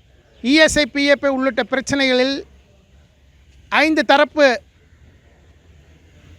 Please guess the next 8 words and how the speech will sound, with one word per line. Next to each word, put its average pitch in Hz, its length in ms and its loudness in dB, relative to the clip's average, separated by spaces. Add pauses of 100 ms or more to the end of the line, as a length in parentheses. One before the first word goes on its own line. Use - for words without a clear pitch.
(920)
ஐந்து 311 280 0
தரப்பு 294 320 2 (460)
பேச்சுவார்த்தை 269 600 0 (200)
நடத்துவது 247 400 -2
என 262 180 -4
முடிவு 240 240 -4
செய்யப்பட்டது. 226 500 -2 (1200)
காவல் 269 260 2